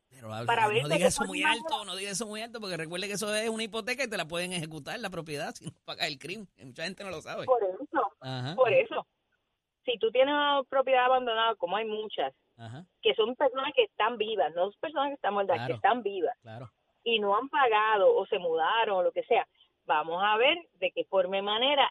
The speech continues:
Speaker 2: el gobierno ha-, hace accesible esas viviendas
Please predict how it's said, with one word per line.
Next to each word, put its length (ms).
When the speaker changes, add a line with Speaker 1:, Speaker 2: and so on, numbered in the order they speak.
Speaker 2:
el 200
gobierno 480
ha-, 140
hace 300
accesible 760
esas 240
viviendas 640